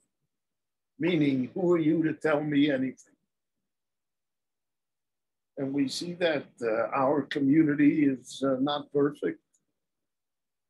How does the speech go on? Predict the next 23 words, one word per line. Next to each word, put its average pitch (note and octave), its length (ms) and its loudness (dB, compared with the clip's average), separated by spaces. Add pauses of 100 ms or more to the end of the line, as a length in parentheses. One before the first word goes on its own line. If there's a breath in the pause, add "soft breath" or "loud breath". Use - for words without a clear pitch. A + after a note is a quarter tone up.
(760)
We B2+ 180 -4
are B2 120 2
always C3+ 360 0
overwhelmed C3+ 840 0
by B2+ 240 0 (260)
scandals D3 1040 2 (1040)
of B2+ 120 -2
individuals C#3 1040 4
who, B2+ 540 0
uh, A#2+ 100 -6 (1200)
at - 80 -4
one C#3 300 6
time C3+ 420 6
or C3 120 4
another C#3 380 2
were C#3 280 0
held C3+ 280 0
in C3 120 -2
high C3+ 260 -4
esteem F3 560 -4
in - 80 -6
our - 160 -12 (120)
community. - 340 -20